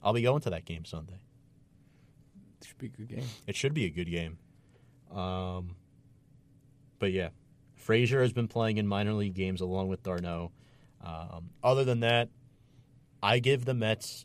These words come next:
Speaker 1: an A minus this first week. Uh, realistically, there were a couple of games where the hitting wasn't there, not just Thursday, um, but it was one of the first games in the National Series.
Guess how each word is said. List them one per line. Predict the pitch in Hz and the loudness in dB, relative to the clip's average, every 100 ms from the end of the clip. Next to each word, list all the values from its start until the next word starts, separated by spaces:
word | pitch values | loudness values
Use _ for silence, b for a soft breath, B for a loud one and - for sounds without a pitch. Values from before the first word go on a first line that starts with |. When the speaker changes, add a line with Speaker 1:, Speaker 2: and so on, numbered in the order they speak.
| - | -8
Speaker 1:
an | 95 | -4
A | 113 113 | 0 2
minus | 101 98 110 113 - - | 2 2 0 -2 -8 -6
this | 107 | -6
first | - 117 117 - | -2 -2 -2 -2
week. | 117 127 - - - _ _ _ - | -4 -4 -8 -20 -20 _ _ _ -14
Uh, | - 95 90 90 | -4 -2 0 -4
realistically, | 104 110 113 117 120 113 120 113 110 107 | -2 0 2 2 -2 -4 -4 -4 -6 -6
there | 104 101 | -2 0
were | 101 | -2
a | |
couple | 95 113 113 | 0 -2 -2
of | 113 | -2
games | 104 104 101 | 0 -2 -2
where | 98 | -4
the | 90 | -4
hitting | 104 104 | -2 -2
wasn't | 98 95 92 | -2 -4 -4
there, | 92 92 | -2 -2
not | 90 90 101 | -2 -2 -2
just | 101 - | -6 -6
Thursday, | 101 98 92 98 90 90 90 b b b b b b | -2 -2 -2 -2 -2 -4 -8 b b b b b b
um, | 90 85 85 82 85 85 | -8 -6 -4 -6 -10 -10
but | 87 85 | -6 -4
it | 87 | -4
was | 90 - | -6 -2
one | 110 | -2
of | 110 | -2
the | |
first | 95 101 101 - | -4 -2 -2 -2
games | 101 98 90 | -4 -4 -4
in | 87 | -4
the | |
National | 87 92 - 98 92 | -4 -4 -4 -6 -6
Series. | - 92 90 85 87 | -6 -4 -4 -6 -10